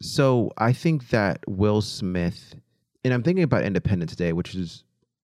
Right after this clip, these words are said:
a very likable, you know, action kind of alien movie, sci-fi.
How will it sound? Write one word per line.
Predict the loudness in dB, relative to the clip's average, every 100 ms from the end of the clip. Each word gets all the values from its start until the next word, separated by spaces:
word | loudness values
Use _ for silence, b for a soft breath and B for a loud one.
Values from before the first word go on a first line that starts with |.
| _ 0
a | 0
very | 4 2 4
likable, | 4 2 2 0 2 2 0 -4 -20 _ _
you | -4 -2
know, | 0 -2
action | -6 -6 -6 -4 -2 -4 -6
kind | -4 -2 0
of | -2
alien | -2 -2 -2 -2
movie, | -2 -2 0 -2
sci-fi. | 0 0 0 0 -2